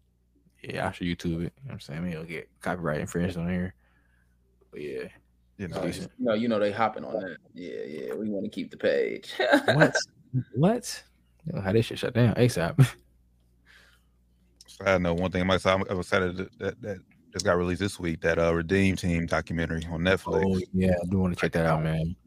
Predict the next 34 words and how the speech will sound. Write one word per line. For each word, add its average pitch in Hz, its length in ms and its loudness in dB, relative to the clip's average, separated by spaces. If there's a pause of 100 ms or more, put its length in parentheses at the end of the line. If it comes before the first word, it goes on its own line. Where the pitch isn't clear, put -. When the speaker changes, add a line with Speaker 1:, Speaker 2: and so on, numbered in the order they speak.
(140)
Speaker 1:
There's - 40 -10
a - 20 0
Speaker 2:
I - 60 4
Speaker 1:
couple 185 100 10
Speaker 2:
would 170 80 12
Speaker 1:
things 135 100 12
I 117 40 12
wanna, 107 180 8
I 92 80 8
wanna 110 200 6
check 98 140 0
out, 87 140 4
man. 95 100 4
I 127 60 6
ain't, 123 100 8
I 107 180 8
ain't 117 80 6
went 98 140 2
too 107 80 2
much 98 180 2
on 76 80 2
streaming 82 220 -2
service. 78 240 -2
I 98 60 2
gotta 92 140 2
check 92 160 -2
out 92 100 0
that 92 80 -2
little 92 140 2
baby 92 240 0
shit, - 180 -4
too. - 180 -2 (1120)
But, 50 120 -16
yeah. - 100 -12